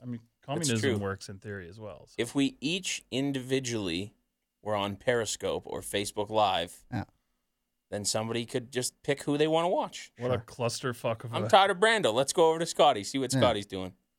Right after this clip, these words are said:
Speaker 2: Oh, he's on his phone. Okay, good.
Speaker 3: Huh.
Speaker 2: That's pretty much
Speaker 3: Shocking.
Speaker 2: yeah.
Speaker 3: Shocking.
Speaker 1: Does, do you think that there's a new woman in Scotty's life, and that's why he's on the phone so much?
Speaker 3: Oh, he's got, like, fucking
Speaker 2: Oh, he
Speaker 3: four,
Speaker 2: said he, yeah, he had
Speaker 3: four
Speaker 2: two
Speaker 3: old
Speaker 2: at one point.
Speaker 3: Yeah,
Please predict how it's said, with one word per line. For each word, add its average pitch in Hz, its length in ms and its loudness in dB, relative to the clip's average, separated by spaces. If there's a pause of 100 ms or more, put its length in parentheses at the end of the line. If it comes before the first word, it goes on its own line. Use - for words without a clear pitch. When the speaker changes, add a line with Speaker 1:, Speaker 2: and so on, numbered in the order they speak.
(160)
Speaker 2:
Oh, 175 120 4
he's 185 120 0
on 175 120 2
his 165 100 0
phone. 127 320 2
Okay, 117 280 0
good. 127 300 0 (100)
Speaker 3:
Huh. 135 180 4 (360)
Speaker 2:
That's - 220 -8
pretty - 200 8
much 185 160 10
Speaker 3:
Shocking. 113 240 0 (140)
Speaker 2:
yeah. 113 200 -10 (160)
Speaker 3:
Shocking. - 320 10
Speaker 1:
Does, 220 80 8
do 190 160 6
you 214 60 4
think 269 320 2
that 339 160 -4
there's 240 240 0
a 170 60 -2
new 147 140 0
woman 120 320 -2
in 180 80 -4
Scotty's 180 460 -2
life, 190 260 0
and 151 80 -8
that's 139 220 -6
why 139 140 -2
he's 135 320 -8
on 117 160 -2
the 117 60 -6
phone 120 260 -8
so - 120 -12
much? 190 300 -10
Speaker 3:
Oh, 233 160 6
he's 165 220 4
got, 123 240 6
like, 107 200 -4
fucking 98 440 -6
Speaker 2:
Oh, 131 80 0
he 175 80 -2
Speaker 3:
four, 110 100 2
Speaker 2:
said - 200 6
he, 175 40 4
yeah, 196 80 4
he 185 80 4
had 175 120 6
Speaker 3:
four 185 160 10
Speaker 2:
two 180 80 10
Speaker 3:
old 180 180 8
Speaker 2:
at 180 60 0
one 139 200 4
point. 107 300 0
Speaker 3:
Yeah, 143 220 6